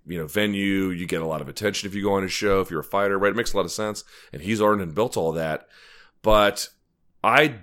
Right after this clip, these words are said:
don't, I can't do that. And I don't wanna do that. I don't think I'd be very good at that, to be quite honest,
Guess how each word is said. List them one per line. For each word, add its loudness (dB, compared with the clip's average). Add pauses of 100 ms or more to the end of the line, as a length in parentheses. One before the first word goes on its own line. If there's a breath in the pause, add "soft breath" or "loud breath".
(100)
don't, 4 (1200)
I 4
can't -2
do -8
that. -14 (420)
And 2
I 2
don't 0
wanna -2
do -12
that. -14
I -2
don't 0
think -2
I'd 0
be -6
very -2
good -8
at -16
that, -10
to -14
be -8
quite -6
honest, -12